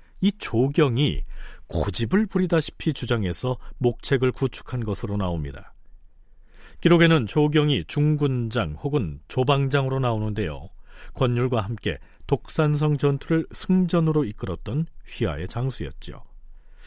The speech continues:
이 조경에 대한 권율의 신임은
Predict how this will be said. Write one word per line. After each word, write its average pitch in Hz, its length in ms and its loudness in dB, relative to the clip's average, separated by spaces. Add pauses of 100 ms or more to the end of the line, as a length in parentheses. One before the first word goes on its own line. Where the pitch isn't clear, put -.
(420)
이 220 140 6
조경에 202 880 2
대한 175 300 4
권율의 127 440 0
신임은 85 460 -6